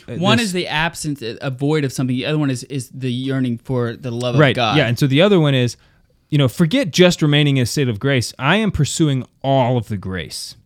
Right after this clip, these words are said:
Speaker 2: Right.
Speaker 1: You know, I, I wanna be so diligent with my life, with the character, my choices, my decisions, and the type of person I am,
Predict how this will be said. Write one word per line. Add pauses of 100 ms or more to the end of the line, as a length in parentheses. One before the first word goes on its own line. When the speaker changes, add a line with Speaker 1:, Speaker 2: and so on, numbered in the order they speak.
Speaker 2:
Right. (360)
Speaker 1:
You
know,
I, (220)
I
wanna
be
so
diligent (480)
with (540)
my
life,
with
the
character,
my
choices,
my
decisions, (420)
and
the
type
of
person
I
am,